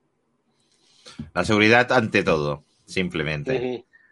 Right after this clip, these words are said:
Speaker 1: Bueno, a ver, eh, actualmente existen pruebas que son rápidas, quiero decir que tampoco, ah, sabiendo lo que lo tienen la solicitud, sabiendo el, el periodo que tienes la respuesta, pues bueno,
Speaker 2: Pero puede
Speaker 1: realizar.
Speaker 2: ser que, que tenga yo que,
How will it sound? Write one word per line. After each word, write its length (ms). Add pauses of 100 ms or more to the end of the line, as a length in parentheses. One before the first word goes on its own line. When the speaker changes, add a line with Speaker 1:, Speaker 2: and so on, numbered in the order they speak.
(280)
Speaker 1:
Bueno, 420
a 60
ver, 280
eh, 420
actualmente 680
existen 400
pruebas 500
que 440
son 200
rápidas, 520
quiero 160
decir 180
que 100
tampoco, 560
ah, 200
sabiendo 380
lo 120
que 80
lo 100
tienen 380
la 280
solicitud, 440
sabiendo 320
el, 160
el 160
periodo 420
que 100
tienes 200
la 100
respuesta, 680 (260)
pues 120
bueno, 220
Speaker 2:
Pero 180
puede 180
Speaker 1:
realizar. 280
Speaker 2:
ser 60
que, 380
que 220
tenga 420
yo 260
que, 600